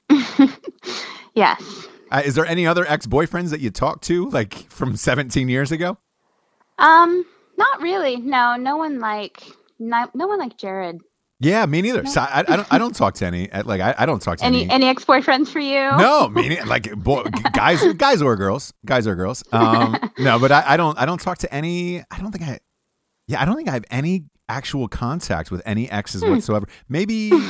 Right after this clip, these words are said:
Speaker 1: <laughs>
Speaker 2: maybe, like, one, may-, maybe one through, like, Facebook, but that's about it.
Speaker 1: Mm-hmm.
Speaker 2: Um,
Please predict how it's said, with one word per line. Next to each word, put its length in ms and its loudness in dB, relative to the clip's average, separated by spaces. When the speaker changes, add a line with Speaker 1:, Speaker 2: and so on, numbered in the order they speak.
Speaker 1:
<laughs> 260 0
Speaker 2:
maybe, 240 0
like, 180 6
one, 760 2
may-, 140 -2
maybe 200 0
one 380 0
through, 160 -2
like, 160 0
Facebook, 480 -4
but 80 -6
that's 200 -4
about 260 -2
it. 80 -2
Speaker 1:
Mm-hmm. 840 2
Speaker 2:
Um, 580 2